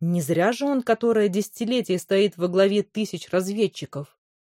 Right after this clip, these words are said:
Но военное воспитание, взросление с чувством долга и ответственности всё уже успело настолько сильно впитаться в его плоть, что противоборство с родной кровью станет для Авери сильным и серьёзным испытанием.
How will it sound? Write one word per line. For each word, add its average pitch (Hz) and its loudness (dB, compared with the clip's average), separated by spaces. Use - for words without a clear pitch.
Но 185 2
военное 262 4
воспитание, 240 0
взросление 262 -2
с - -14
чувством 240 -2
долга 240 4
и 208 0
ответственности 196 -4
всё 233 0
уже 262 0
успело 254 2
настолько 330 2
сильно 262 0
впитаться 240 0
в 180 0
его 202 2
плоть, 269 -2
что 240 0
противоборство 220 0
с - -6
родной 214 2
кровью 285 0
станет 240 2
для 247 2
Авери 220 2
сильным 233 0
и 208 -6
серьёзным 190 0
испытанием. 156 -6